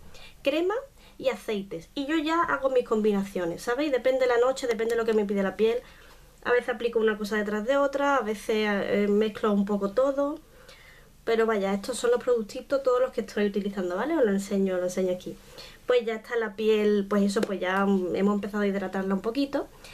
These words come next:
Y como es de noche, pues, mm, utilizo, me viene estupendamente esta cremita que me mandó Beachbox, de la marca Unani, que es una crema, pues, de noche. Y nada, pues aplico un poquito.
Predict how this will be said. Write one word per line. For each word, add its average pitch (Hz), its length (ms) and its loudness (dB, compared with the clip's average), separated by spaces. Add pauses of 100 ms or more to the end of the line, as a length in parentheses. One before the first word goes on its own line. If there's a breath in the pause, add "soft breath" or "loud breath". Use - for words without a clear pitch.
(140 loud breath)
Y - 100 -6
como 508 260 2
es 320 400 2
de 269 100 2
noche, 359 340 -2
pues, 247 260 0 (220)
mm, 208 600 2
utilizo, 220 460 0
me 240 120 2
viene 226 180 4
estupendamente 233 580 2
esta 226 180 -6
cremita 220 400 2
que 208 80 0
me 202 100 2
mandó 196 800 2 (380 loud breath)
Beachbox, 302 640 -2 (800)
de 202 100 0
la 208 100 4
marca 208 260 0
Unani, 262 380 2
que 269 100 2
es 233 100 -4
una 220 380 2
crema, 226 400 0
pues, 180 240 -4
de 175 140 -2
noche. 262 460 -4 (680 soft breath)
Y - 80 -2
nada, 196 260 0
pues 190 160 -4
aplico 190 540 0
un 208 80 -4
poquito. 220 520 -6